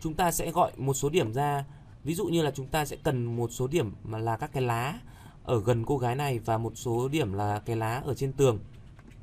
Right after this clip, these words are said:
Ví dụ ở đây, ờ, tôi sẽ phải chuột vào đây và màu, điểm màu xanh này, và tôi sẽ tạo ra một cái null object tại đây bằng cách là create null ở đây, đặt tên điểm này là điểm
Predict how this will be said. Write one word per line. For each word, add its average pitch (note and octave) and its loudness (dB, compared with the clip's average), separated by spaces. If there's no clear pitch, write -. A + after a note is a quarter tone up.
Ví E3 0
dụ G3+ 0
ở A#2+ 6
đây, C#3+ 4
ờ, B2 4
tôi D3+ 4
sẽ D#3 -2
phải D3+ -2
chuột B2 0
vào A#2 2
đây C3 4
và A#2 2
màu, A#2+ 4
điểm G#2+ 2
màu G2+ -2
xanh C3+ -2
này, A2+ 0
và A#2 2
tôi C#3 2
sẽ - -6
tạo - -2
ra B2+ 2
một A#2+ -2
cái A2+ -2
null C#3 0
object F3 -2
tại - -10
đây B2+ 2
bằng A2+ -2
cách E3 -2
là G#2+ -2
create D3+ -4
null C3 -2
ở G2+ -10
đây, A#2 -4
đặt B2+ -2
tên D#3 0
điểm G#2 -2
này G#2+ -2
là G#2+ -4
điểm G#2 -4